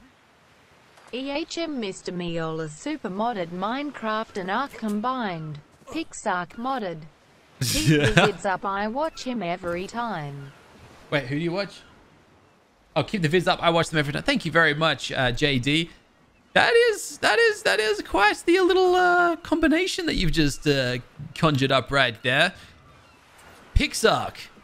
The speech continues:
Speaker 2: Pretty much Minecraft and Ark in one. He has a point. The man speaks the truth. But I don't know, Pixark, you know what? Uh, look, oh, it's gonna be controversial.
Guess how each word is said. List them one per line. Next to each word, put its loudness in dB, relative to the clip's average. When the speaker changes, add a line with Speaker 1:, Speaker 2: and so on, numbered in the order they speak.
Speaker 2:
Pretty 4
much 0
Minecraft 2
and 0
Ark 0
in 2
one. 0
He -2
has 2
a -2
point. -4
The 4
man 4
speaks -6
the -2
truth. -4
But 0
I 6
don't 0
know, 2
Pixark, 0
you 0
know 4
what? 2
Uh, 2
look, 0
oh, 2
it's -8
gonna 0
be 0
controversial. 0